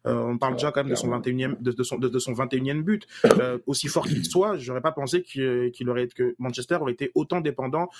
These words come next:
Speaker 1: euh, de, de, de lui, de, de lui. Donc, euh, il y a beaucoup de travail. Moi, je pense que tous les noms que t'as, que t'as, que, que Jean a cités, euh, je dis hormis, euh,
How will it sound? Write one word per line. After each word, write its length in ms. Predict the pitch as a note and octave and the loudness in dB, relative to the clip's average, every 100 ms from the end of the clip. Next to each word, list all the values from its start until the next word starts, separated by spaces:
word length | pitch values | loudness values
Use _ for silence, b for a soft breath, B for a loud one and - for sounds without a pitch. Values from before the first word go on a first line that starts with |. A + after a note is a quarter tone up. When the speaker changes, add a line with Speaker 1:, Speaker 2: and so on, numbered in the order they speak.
| B B | B B
Speaker 1:
euh, 220 | B2+ B2 | -2 0
de, 260 | A#2+ B2 A#2+ | 0 2 2
de, 180 | A#2 A#2+ | 0 0
de 120 | B2 | 2
lui, 180 | B2 C3 | 0 0
de, 140 | B2+ | -2
de 140 | A#2+ C#3 | 0 0
lui. 240 | F3+ G#3+ B B B | 0 0 B B B
Donc, 260 | C3 D3 - | -2 -2 0
euh, 380 | D3+ D3 D3 C3+ | 2 2 2 0
il 260 | B2+ D3 D3 | -2 -4 2
y 60 | |
a 160 | F3+ F3 | 2 0
beaucoup 260 | C3 F#3 B3+ | -2 -2 -2
de 40 | |
travail. 380 | - D#3 F3+ G#3+ | 2 2 2 2
Moi, 100 | D#3 | -2
je 60 | |
pense 160 | F3 E3 | -2 -2
que 40 | |
tous 200 | C3 F#3 | -4 0
les 60 | F#3+ | 2
noms 100 | F#3+ | 2
que 100 | F3+ | 0
t'as, 100 | D3+ | -4
que 120 | C#3+ | -2
t'as, 160 | C#3 C3 | 0 0
que, 240 | B2+ B2 | 2 0
que 160 | B2 B2 | 0 -2
Jean 180 | C3 C#3+ | 0 -2
a 80 | |
cités, 420 | B2 B2+ - D#3 D3+ B B - | -2 -4 -2 -2 -2 B B -2
euh, 300 | B2 B2 A#2+ | 0 0 0
je 80 | |
dis 160 | B2 C#3 | -2 0
hormis, 380 | C#3 C#3 D3+ D#3 | 0 0 0 0
euh, 320 | C3+ B2+ B2 | 2 2 0